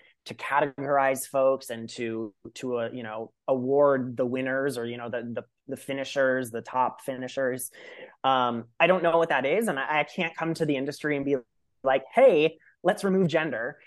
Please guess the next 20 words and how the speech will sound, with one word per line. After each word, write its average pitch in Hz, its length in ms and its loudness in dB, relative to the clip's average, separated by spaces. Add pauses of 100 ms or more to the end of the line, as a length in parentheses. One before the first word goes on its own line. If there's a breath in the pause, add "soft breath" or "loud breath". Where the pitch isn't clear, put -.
(200 soft breath)
because 143 460 4
that 147 220 4
will 151 140 6
just, 135 240 -6
like, 123 260 -2 (520)
break 131 360 2
brains. 175 600 2 (180)
<laughs> - 680 -6
Um, 147 440 2 (160)
but 190 220 4 (240)
what 185 160 4
I, 165 220 2
what 180 160 6
we 170 120 2
can 269 460 -6
do 131 420 0 (300 soft breath)
is 160 220 -2
start 180 360 0
to 147 500 0 (440)
help 175 340 4